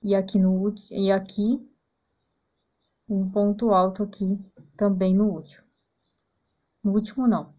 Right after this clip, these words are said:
aqui em cima do ponto alto, ficando com sete. Então, ó, ele vai ficando assim, ó. Sete ponto alto, separado por duas correntinhas, pulando um caseado.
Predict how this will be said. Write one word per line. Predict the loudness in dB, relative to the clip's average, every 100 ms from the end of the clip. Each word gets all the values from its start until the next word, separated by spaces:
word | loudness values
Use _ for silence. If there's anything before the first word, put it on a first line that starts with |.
| _
aqui | -10 -6
em | -4
cima | -4 -2 -2
do | -2
ponto | -6 -6 -6
alto, | -10 -10
ficando | -6 0 2 2
com | 2 0
sete. | 2 -2 -4 -8 _ _ _ _ _ _ _
Então, | -2 0
ó, | 0
ele | -4 -2
vai | -2
ficando | -2 -2 0
assim, | 0 -2 -6
ó. | -6 -14 _ _ _ _
Sete | -14 -2 2 4 2
ponto | -2 0 -2 2
alto, | 2 4 0 -4 -20 _
separado | -4 -2 0 -2 -4
por | -6 -6
duas | -2 -2
correntinhas, | 0 2 2 2 0 -2 -2
pulando | -4 -2 0 0 -4 -4
um | -4
caseado. | -2 -2 -2 -4 -2 -4 -8